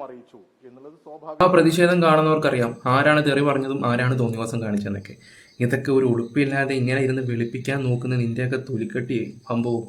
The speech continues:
Speaker 2: അപാരം തന്നെ. എൻ്റെ പൊന്നുമോനെ, ഒരു കാര്യം തുറന്ന് പറയാം, വേണം കുറച്ചൊക്കെ ആവണം. ഏ, ഇവിടെ കൂട്ടത്തിലുള്ളവരെ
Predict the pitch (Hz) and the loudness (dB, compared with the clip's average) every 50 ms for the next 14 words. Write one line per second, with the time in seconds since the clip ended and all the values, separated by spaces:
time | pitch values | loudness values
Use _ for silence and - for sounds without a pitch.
0 | - - 110 110 110 113 113 117 117 98 98 - - - - - - _ _ _ | -10 -10 -6 -6 -4 -4 -4 -6 -6 -6 -8 -8 -10 -14 -18 -20 -20 _ _ _
1 | _ _ _ _ _ _ _ - 131 135 131 139 139 151 147 127 117 107 104 104 | _ _ _ _ _ _ _ -6 -4 -4 -2 -2 -2 0 0 0 0 -2 -4 -6
2 | 101 - - - - 127 127 131 135 127 143 143 131 123 123 120 107 101 101 95 | -10 -14 -18 -12 -6 -4 -2 -2 0 -2 -2 -2 0 0 0 0 -2 -2 -4 -6
3 | 90 - - - - - 123 135 131 120 - - - - - - - - 147 143 | -8 -12 -18 -12 -4 -2 0 0 0 -2 -6 -10 -14 -20 -20 -20 -18 -12 -12 -12
4 | 135 - - 143 - - 123 110 - - - - - - _ _ _ _ _ _ | -10 -8 -8 -8 -4 -4 -4 -4 -4 -6 -10 -10 -14 -16 _ _ _ _ _ _
5 | _ _ _ _ _ _ _ _ _ _ - 143 147 160 156 156 - - - - | _ _ _ _ _ _ _ _ _ _ -4 -2 -2 -2 -2 -6 -10 -16 -20 -18
6 | - - 143 135 139 127 123 117 - - - - - - - 139 143 - 160 147 | -10 -6 -4 -2 -2 -2 -4 -6 -8 -14 -16 -18 -10 -2 0 2 2 2 2 2
7 | 156 143 143 131 135 135 131 123 117 113 | 2 2 2 2 2 2 2 2 0 -2